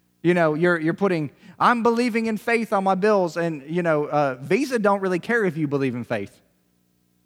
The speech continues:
Uh, Wells Fargo will come and take your home even if you're believing in faith because you don't have a clue what's going on.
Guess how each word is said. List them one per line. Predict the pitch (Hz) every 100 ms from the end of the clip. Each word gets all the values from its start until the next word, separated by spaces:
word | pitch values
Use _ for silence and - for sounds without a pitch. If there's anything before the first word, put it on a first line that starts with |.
| _ _ _ _ _ _ _ _ _ _ _ _ _ _ _ _ _ _
Uh, | 123 117 110 - _ _ _ _ _ _
Wells | 135 196 233
Fargo | - 202 233 196
will | 156 160
come | 156 226 202
and | 160
take | 202 185
your | 175
home | 165 214 180
even | 143 170 180
if | 185 185
you're | 165
believing | 147 143 165 156
in | 131
faith | 123 165 139 113
because | 127 143 131
you |
don't | 156 135
have | 135 123
a |
clue | - - 156 127 98 -
what's | 135 -
going | 135 117 117
on. | 135 104